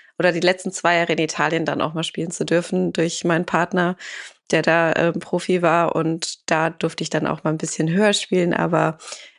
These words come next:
äh, so richtig <laughs> in die Profikarriere wurd's, ging's dann doch nicht, leider. Hätte ich gerne geschafft. Aber ich spiele auch nach wie vor.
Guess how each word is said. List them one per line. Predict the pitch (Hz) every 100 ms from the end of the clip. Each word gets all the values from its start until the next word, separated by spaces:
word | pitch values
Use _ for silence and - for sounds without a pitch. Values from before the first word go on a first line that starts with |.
| _ -
äh, | 156 156 175 -
so | 180
richtig | 170 190 - 180 165 - - - _
<laughs> | 180 - - _
in | 190 190
die | 185
Profikarriere | - 190 175 - 165 156 160
wurd's, | 156 156 - -
ging's | 160 165 -
dann | 147 160
doch | 147 - 160
nicht, | 151 - - - -
leider. | 160 170 147 208 - _ -
Hätte | 185 -
ich | -
gerne | 147 151
geschafft. | - - - - - - - - - -
Aber | 156 151 -
ich | 165
spiele | - 190 135
auch | 185
nach | 156 -
wie | 156
vor. | 131 135